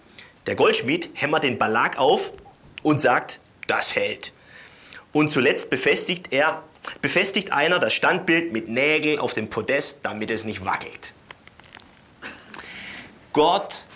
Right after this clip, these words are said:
spricht durch den Propheten, äh, Jesaja zu seinem Volk und er erweist sich selbst als der lebendige Gott und sagt: „Leute, habt ihr denn vergessen, dass es einen lebendigen, einzigartigen Gott gibt? Der, der für euch da war,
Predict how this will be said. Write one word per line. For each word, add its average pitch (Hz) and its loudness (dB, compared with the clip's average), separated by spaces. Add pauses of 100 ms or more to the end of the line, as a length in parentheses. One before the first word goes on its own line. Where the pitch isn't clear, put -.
(220)
spricht - -2
durch 156 2
den 151 -2
Propheten, 165 -2 (440)
äh, 120 -6
Jesaja 135 2
zu - -6
seinem 151 2
Volk 202 2
und 156 -10
er 151 -4
erweist 151 -2
sich 208 -4
selbst 185 -2
als 160 -8
der 165 0
lebendige 180 0
Gott 170 -2
und - -4
sagt: 185 -4 (240)
„Leute, 202 2 (200)
habt 233 -4
ihr 208 -4
denn 214 0
vergessen, 208 -2
dass 170 -4
es - -12
einen 165 -2
lebendigen, 175 -2
einzigartigen 175 -4
Gott 170 0
gibt? 202 -6 (480)
Der, - 2
der 185 -2
für 180 -4
euch 196 -2
da 247 2
war, 170 0